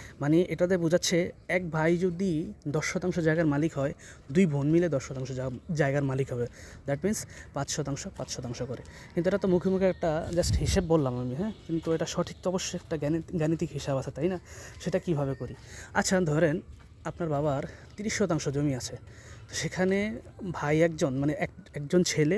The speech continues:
দুইজন মেয়ে, তাহলে কীভাবে ভাগ হবে? আচ্ছা, সেক্ষেত্রে ভাগ হবে তিরিশ শতাংশের ভিতরে পনেরো শতাংশ পাবে ছেলে,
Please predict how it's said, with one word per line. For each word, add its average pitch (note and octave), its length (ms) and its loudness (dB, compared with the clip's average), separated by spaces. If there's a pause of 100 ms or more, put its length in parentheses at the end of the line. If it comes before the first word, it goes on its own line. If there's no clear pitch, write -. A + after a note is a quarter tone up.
দুইজন D3 340 -2
মেয়ে, C#3 220 0 (280)
তাহলে F3 160 -2
কীভাবে F3+ 380 0
ভাগ D3 100 0
হবে? F3 220 0 (540)
আচ্ছা, C3 260 -8 (840)
সেক্ষেত্রে F#3 380 0
ভাগ C#3+ 220 2
হবে D#3+ 220 2 (460)
তিরিশ G3 220 -2
শতাংশের F#3+ 400 0
ভিতরে F3+ 300 0 (520)
পনেরো G#3 260 2
শতাংশ G3 360 -2
পাবে F#3 220 0
ছেলে, E3 300 -2